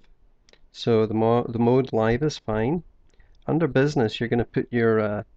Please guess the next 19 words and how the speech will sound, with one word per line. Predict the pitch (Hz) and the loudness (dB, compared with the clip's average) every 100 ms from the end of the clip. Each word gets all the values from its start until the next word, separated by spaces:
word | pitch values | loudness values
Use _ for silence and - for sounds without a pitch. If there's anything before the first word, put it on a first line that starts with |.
| - | 0
PayPal | 147 - 113 113 | 0 0 0 2
email | 139 131 107 107 | 2 2 2 0
that's | 110 117 113 | -2 -6 -8
associated | - 123 - 117 117 110 | -4 -4 -2 -2 -2 -4
with | 113 | -6
your | - | -6
PayPal | - 127 - 127 131 | -2 -2 0 -4 -4
account. | - 147 165 - _ _ _ | 0 0 0 -4 _ _ _
So | - 117 | -8 -8
for | - 107 | -2 -2
example, | 101 110 110 110 107 | -2 -2 -2 -2 -4
it | |
would | 104 - | -6 -8
be | 104 | -8
paypal | - 107 - 120 113 110 110 - - | -4 -6 -6 -6 -2 0 -2 -4 -12
at | 104 101 - | -10 -10 -8
paypal | 107 - - 107 107 110 107 - _ _ _ _ _ _ _ - | -8 -8 -6 -6 -4 -2 -4 -8 _ _ _ _ _ _ _ -8
dot | 120 - | -8 -6
com, | - 131 135 135 | 2 4 6 4